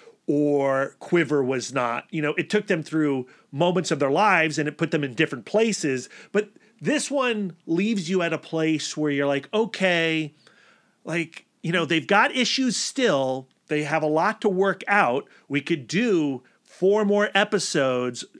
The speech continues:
on Green Arrow and Black Canary for this podcast. We could probably do a Green Arrow, Black Canary spin-off <laughs> podcast, frankly." But what we have here is a unit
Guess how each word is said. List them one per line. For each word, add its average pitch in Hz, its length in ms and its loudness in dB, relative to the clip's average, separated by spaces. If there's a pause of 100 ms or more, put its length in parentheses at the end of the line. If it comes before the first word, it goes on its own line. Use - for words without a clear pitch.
on 165 640 0
Green 165 320 -4
Arrow 147 300 0
and 131 80 -4
Black 131 240 0
Canary 139 400 0
for 135 180 -4
this 123 160 -4
podcast. 151 440 0
We 185 80 -2
could - 160 -4
probably 269 280 0
do 247 300 -2
a 214 180 0
Green 208 380 -4
Arrow, 202 320 0
Black 180 280 0
Canary 180 300 -2
spin-off 190 800 0
<laughs> - 80 -10
podcast, 175 720 -2
frankly." 160 760 -6 (560)
But 269 300 2 (240)
what 185 140 0
we 196 140 0
have 190 300 0
here 170 520 -2 (340)
is 214 260 0
a 208 100 2
unit 170 540 0